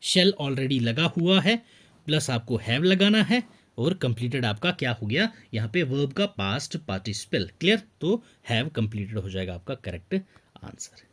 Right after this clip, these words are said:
क्लियर है? समझ आई? इतना था ये क्वेश्चन आपका भाई। तो fourth one is correct regarding this। तो स्टेटमेंट आपकी क्या बन जाएगी? By the next month we shall have completed the project।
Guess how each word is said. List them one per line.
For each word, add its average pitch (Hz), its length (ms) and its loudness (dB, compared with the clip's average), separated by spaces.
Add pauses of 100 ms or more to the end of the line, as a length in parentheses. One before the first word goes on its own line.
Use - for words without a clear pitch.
(140)
क्लियर 202 180 4
है? 226 200 -2 (100)
समझ 165 400 -2
आई? 185 280 -2 (320)
इतना 156 280 -4
था 123 120 -4
ये 120 180 0
क्वेश्चन 95 360 -8
आपका 82 260 -12
भाई। 80 160 -12 (340)
तो 143 200 -2 (260)
fourth 131 260 -2
one 117 140 0
is 117 200 -4
correct 107 500 -4
regarding 107 460 -2
this। 190 180 2
तो 131 80 -4
स्टेटमेंट 117 420 -4
आपकी 104 240 -4
क्या 113 140 -4
बन 127 160 -2
जाएगी? 143 320 0 (320)
By 123 220 2
the 170 100 0
next 180 300 0
month 117 200 0 (340)
we 208 280 6 (220)
shall 151 280 2 (120)
have 160 220 4 (120)
completed 226 480 4
the 131 240 0
project। 160 500 -2